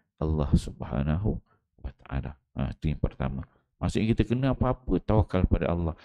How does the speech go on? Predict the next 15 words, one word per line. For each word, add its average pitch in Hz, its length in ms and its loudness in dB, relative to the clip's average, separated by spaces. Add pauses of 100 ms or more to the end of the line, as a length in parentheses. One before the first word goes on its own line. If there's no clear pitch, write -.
(200)
dan 90 200 0
Allah 113 360 0
sahaja 92 320 -6
boleh 78 320 -2
angkat - 400 -10
masalah, - 440 -14 (120)
ya, 170 240 0
tersebut. - 400 -4 (400)
Kemudian 156 320 2
kata 170 240 6
Allah, 123 220 4 (340)
"Wa 110 240 8
iyuridka 170 800 6
bi 180 140 4
khairin" 214 560 2